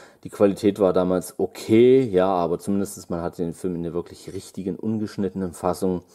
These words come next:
Und dann Jahre später hat natürlich dann N S M Records einige kleine Hardboxen rausgehauen mit der Unrated, aber auch der R-Rated Fassung. Und da, die habe ich natürlich aus der Sammlung wieder rausgekramt. Und hier haben wir natürlich ganz klar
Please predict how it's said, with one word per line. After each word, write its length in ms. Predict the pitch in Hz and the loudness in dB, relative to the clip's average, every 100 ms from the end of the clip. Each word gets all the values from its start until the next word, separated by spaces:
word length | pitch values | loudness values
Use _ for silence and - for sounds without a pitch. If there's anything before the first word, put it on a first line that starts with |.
| - - - - | -20 -20 -18 0
Und 280 | 107 101 | 2 4
dann 100 | 98 | 4
Jahre 240 | 95 92 95 | 4 2 0
später 400 | - 98 98 95 | -2 -2 0 0
hat 140 | 85 | -2
natürlich 280 | 90 - 90 | -4 -8 -8
dann 160 | 90 82 | -6 -6
N 180 | 85 | -6
S 120 | 92 - | -6 -8
M 200 | 87 85 - - | -12 -12 -16 -4
Records 400 | 85 95 101 92 | 2 2 2 -4
einige 460 | - 92 104 95 92 | -4 -2 -2 0 -2
kleine 340 | - 82 82 | -4 -6 -4
Hardboxen 380 | 85 107 - - - 98 90 76 73 | -4 -4 -4 -6 -6 -8 -8 -12 0
rausgehauen 760 | 92 143 147 127 110 117 123 113 | 4 4 2 -2 2 4 4 0
mit 240 | 110 - | -2 2
der 200 | 110 - | 2 0
Unrated, 540 | 92 107 101 95 92 - | -2 0 0 -2 -6 -10
aber 140 | 82 | -10
auch 100 | 76 | -8
der 120 | - | -6
R-Rated 440 | - 107 107 107 95 | 0 2 2 0 -6
Fassung. 400 | 95 - 98 92 - - - | -6 -6 -6 -8 -14 -20 -10
Und 180 | - 90 | -6 0
da, 260 | 87 87 85 | 0 0 -2
die 140 | 90 | -4
habe 100 | 87 | -4
ich 60 | 90 | -4
natürlich 260 | 78 90 | -8 -8
aus 140 | 60 - | -8 -2
der 60 | |
Sammlung 300 | 87 101 95 | -2 0 -2
wieder 180 | 82 80 | -4 -2
rausgekramt. 840 | 78 104 - 107 - 92 92 92 | 2 2 2 -6 -4 -4 -4 -6
Und 200 | - 85 | -10 -10
hier 180 | - 80 | -10 -8
haben 80 | 85 | -6
wir 80 | 85 | -8
natürlich 320 | 78 80 78 | -10 -14 -14
ganz 200 | - - | -14 -12
klar 220 | - 78 | -10 -10